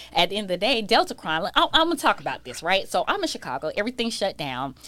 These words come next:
You gotta have a vaccine, um, to go in anywhere. So I'm like, "Okay, this is ridiculous. Like,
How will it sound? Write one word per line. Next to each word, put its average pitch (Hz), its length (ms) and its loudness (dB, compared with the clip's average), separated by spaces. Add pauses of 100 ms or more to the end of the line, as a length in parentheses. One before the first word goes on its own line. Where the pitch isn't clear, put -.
(140)
You 190 140 -4
gotta 196 220 2
have 170 260 -2
a 143 100 -2
vaccine, 170 1080 -4
um, 147 380 -2
to 160 100 -8
go 160 220 -2
in 160 140 -4
anywhere. 151 580 -8 (640)
So 247 180 2
I'm 453 160 0
like, 226 200 2
"Okay, 165 180 -6
this - 120 -6
is - 60 -12
ridiculous. 156 600 -8
Like, 147 540 -4